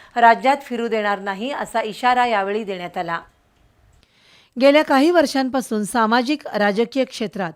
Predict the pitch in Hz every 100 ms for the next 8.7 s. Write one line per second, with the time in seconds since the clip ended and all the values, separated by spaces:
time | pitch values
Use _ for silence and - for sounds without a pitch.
0 | _ _ - 254 240 254 285 311 254 240
1 | 240 233 240 208 226 226 196 175 190 208
2 | 233 208 220 247 277 226 208 220 226 208
3 | - 262 262 202 185 185 185 175 165 -
4 | _ _ _ _ _ _ - 254 262 294
5 | 294 285 240 214 269 302 311 277 302 269
6 | 208 214 220 185 160 - - 214 240 240
7 | 269 320 311 254 240 226 247 254 220 220
8 | 208 269 285 269 208 196